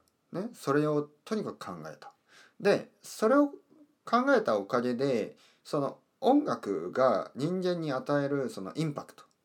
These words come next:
というのを知ることにもなるんですよね。だから、ほ-、本当はその怖がらせるっていうことなんですけど、怖がらせ-、怖がらせることができた結果、もちろん感動させることもできるだろうし、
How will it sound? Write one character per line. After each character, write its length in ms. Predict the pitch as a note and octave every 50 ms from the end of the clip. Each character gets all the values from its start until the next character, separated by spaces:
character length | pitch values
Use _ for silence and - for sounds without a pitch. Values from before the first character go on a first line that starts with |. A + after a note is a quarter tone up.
| _ -
と 100 | - D#3
い 140 | D#3 D#3+ E3
う 40 | E3+
の 220 | E3+ D#3 D3 D#3+
を 80 | D3+ A#2+
知 160 | - - A#2
る 80 | A#2+
こ 140 | A#2+ - A#2+
と 100 | - A2+
に 60 | F#2+
も 140 | E2 D2 D#2+
な 140 | E2+ G2 A2
る 120 | F#2 D#2
ん 60 | C#2+ -
で 80 | -
す 80 | - -
よ 80 | -
ね。 140 | C#2+ C#2+ - _ - - - - - - - _ _ - - - - _ -
だ 60 | G3+
か 80 | G3 E3
ら、 160 | D3 C#3+ C#3+
ほ-、 180 | C#3+ - - - _
本 220 | - - D4+ D4
当 80 | D4+ E4
は 80 | D4 C#4+
そ 100 | B3+ G#3
の 80 | E3
怖 300 | - - - A3 A#3+ B3+
が 100 | C4 C4+
ら 100 | C4 C4
せ 140 | C4 - D4
る 80 | B3+ F3
っ 20 |
て 140 | - - A2
い 60 | A2+
う 60 | A2 G#2+
こ 100 | A#2+ A#2
と 100 | - F3+
な 100 | E3+ C3+
ん 20 | A#2
で 60 | G#2+
す 80 | - -
け 80 | -
ど、 240 | A#2 C3+ B2 - - - - - - - - _ _ _ _
怖 300 | - - G#3 A3 A#3 B3
が 140 | A#3+ B3 B3
ら 140 | B3+ B3+ A#3+
せ-、 240 | - - E3+ D3 - - _ _ _ _ _ _ _ -
怖 240 | - G#3 G#3+ A3+
が 140 | A3 A3+ A3+
ら 100 | A3+ A3
せ 200 | A3 - - A#3+
る 80 | A3 -
こ 100 | - B2+
と 100 | - A#2+
が 80 | A2
で 140 | G2+ B2 C#3+
き 80 | C#3+ -
た 160 | - - F#2+
結 220 | - F#2+ F2+ - _
果、 300 | - C3+ C3 A2+ F#2 - - - - _ -
も 100 | G3 G#3+
ち 100 | A3 B3
ろ 80 | F3
ん 60 | A2+
感 320 | - - D3+ D3+ E3 E3 D#3+
動 160 | E3 E3 D#3+
さ 140 | - D#3 D3
せ 100 | - D#3
る 80 | C#3+
こ 140 | C#3 - C3
と 100 | - C3
も 100 | G#2 E2+
で 120 | D#2+ E2+ D#2
き 120 | - A#2+
る 120 | A2 G2+
だ 100 | F2+ E2+
ろ 120 | E2 E2 D#2
う 20 |
し、 420 | - - A2+ A2+ G#2 F#2+ E2+ -